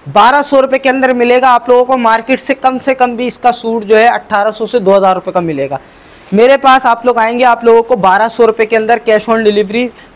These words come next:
पूरे कराची, पूरे पाकिस्तान में हो जाएगा अवेलेबल। इसके अलावा एक स्टॉक हमारे पास आया हुआ है गुल अहमद का,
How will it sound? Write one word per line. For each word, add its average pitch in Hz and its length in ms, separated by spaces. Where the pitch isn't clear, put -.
पूरे 240 300
कराची, 208 440
पूरे 226 240
पाकिस्तान 196 560
में 202 100
हो 170 140
जाएगा 143 340
अवेलेबल। 151 460
इसके - 280
अलावा 240 360
एक 240 220
स्टॉक 226 360
हमारे 214 240
पास 226 240
आया 202 160
हुआ 208 100
है 214 60
गुल 180 140
अहमद 180 240
का, 233 200